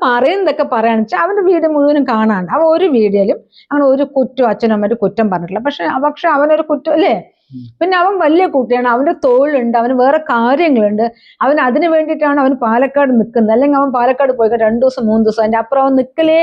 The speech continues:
Speaker 1: ഇല്ല അല്ലേ? അങ്ങനെ നിൽക്കലില്ലല്ലോ അവൻ.
Speaker 2: അത്ര ദിവസം നിൽക്കലില്ല.
Speaker 1: അത്ര ദിവസം അവൻ നിൽക്കില്ല. അപ്പൊ അവന് ഒരുപാട്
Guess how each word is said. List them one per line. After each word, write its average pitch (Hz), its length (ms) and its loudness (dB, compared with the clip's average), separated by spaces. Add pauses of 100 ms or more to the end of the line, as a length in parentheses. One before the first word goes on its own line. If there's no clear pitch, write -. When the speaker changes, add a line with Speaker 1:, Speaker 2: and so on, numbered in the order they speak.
Speaker 1:
ഇല്ല 233 180 -2 (1040)
അല്ലേ? 254 240 2
അങ്ങനെ 240 260 -4
നിൽക്കലില്ലല്ലോ 302 480 0
അവൻ. 277 180 -2 (420)
Speaker 2:
അത്ര 117 200 -6
ദിവസം 160 280 2
നിൽക്കലില്ല. 151 500 0
Speaker 1:
അത്ര 214 260 -4
ദിവസം 415 200 0
അവൻ 440 120 2
നിൽക്കില്ല. 427 420 0 (120)
അപ്പൊ 180 200 -8
അവന് 311 160 0
ഒരുപാട് 311 300 0